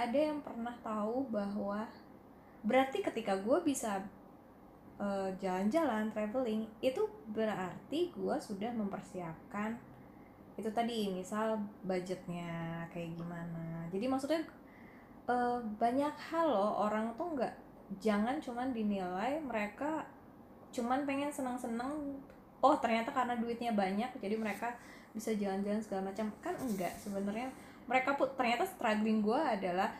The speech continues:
gue mencari tiket murah lah, gue mengikuti ada promo hotel voucher apa di mana, gue ngikutin segala macam. Dan itu tadi, banyak hal yang bisa lo dapet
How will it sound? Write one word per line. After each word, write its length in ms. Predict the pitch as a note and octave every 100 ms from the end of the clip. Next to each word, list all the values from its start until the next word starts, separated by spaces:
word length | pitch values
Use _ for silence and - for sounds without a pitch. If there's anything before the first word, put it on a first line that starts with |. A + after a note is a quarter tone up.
| -
gue 120 | -
mencari 300 | E3+ E3+ D#3+
tiket 260 | D#3+ D#3+ D#3+
murah 400 | F#3 A#3 F4 F#4
lah, 400 | G4 F#4 F#4 F#4 F4+ - - -
gue 260 | G3+ G3+ G3+ F#3 - -
mengikuti 600 | - A3+ A#3 A#3 A3 A3
ada 240 | G#3+ G3+ A3
promo 480 | G#3+ A#3 A3 A3 A3
hotel 720 | A3 A3 - A3+ A3+ A3+ A3 - -
voucher 380 | A3+ A3+ -
apa 400 | - A#3 A#3 A#3+
di 120 | A3+ A3
mana, 460 | A#3 G4 G#4 G4
gue 160 | F4 D#4+
ngikutin 420 | C#4 A3 G#3 A#3 A#3
segala 220 | A3 G#3+
macam. 260 | G#3+ G#3 A3 A3 - - - - - -
Dan 400 | F#3+ F#3+ C4 F4 F4+ D#4+ -
itu 200 | C#4+ D#4
tadi, 500 | F4+ F#4 E4+ C4 C4+
banyak 520 | - G#3 A3+ C4+ F4+
hal 160 | F#4 F4
yang 120 | E4
bisa 260 | C#4+ B3+ A#3+ G#3+
lo 340 | G#3+ G#3+ G3+ F#3+ - - - -
dapet 400 | - G#3 G#3 -